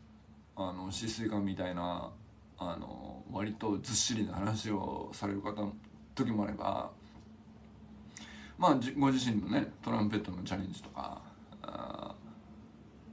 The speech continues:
ー、まあ、ノーテーマで、それこそ、周平スタイ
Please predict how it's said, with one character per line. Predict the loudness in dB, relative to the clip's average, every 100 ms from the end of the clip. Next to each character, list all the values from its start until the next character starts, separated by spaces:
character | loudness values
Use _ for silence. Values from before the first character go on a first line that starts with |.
| -18 -18 -20 -20 -8 4
ー、 |
ま | 6
あ、 | 6
ノ | 6 6
ー |
テ | 6
ー | 4
マ | 4
で、 | 0 -6 -10 -14 -16 -10
そ | -2
れ | 0
こ | 0
そ、 | -2 -4 -6 -12 -18 -16 -10
周 | 0 2 4
平 | 4 2
ス | 2
タ |
イ | 2